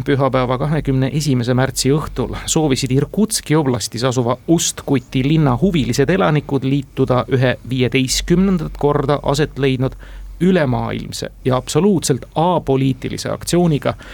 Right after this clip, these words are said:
mis selle nime järgi kõnniteedel või tänavanurkadel aset leiab. Sealsed omavalitsusvõimud aga ei andnud tšekistide survel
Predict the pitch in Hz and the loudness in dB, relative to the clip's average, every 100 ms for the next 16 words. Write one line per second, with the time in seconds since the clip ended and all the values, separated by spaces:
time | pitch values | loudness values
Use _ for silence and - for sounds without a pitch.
0 | - - - - 170 - 175 175 214 185 | -18 -18 -16 -2 0 2 2 4 4 4
1 | 170 165 151 165 202 190 180 170 165 135 | 2 0 0 2 2 2 2 0 0 0
2 | 139 139 147 139 139 135 - 139 117 98 | 0 0 0 2 0 0 -2 0 0 -2
3 | 110 - 104 104 101 - - - - - | -4 -6 -6 -4 -4 -8 -18 -20 -18 -18
4 | - - 160 143 156 139 131 - 123 147 | -4 -2 2 2 2 2 0 -2 -2 0
5 | 131 135 127 - 139 147 156 110 107 127 | 2 0 0 0 2 2 2 0 -4 -6
6 | - 127 - 117 127 175 143 127 | -6 -6 -6 -4 0 0 0 -2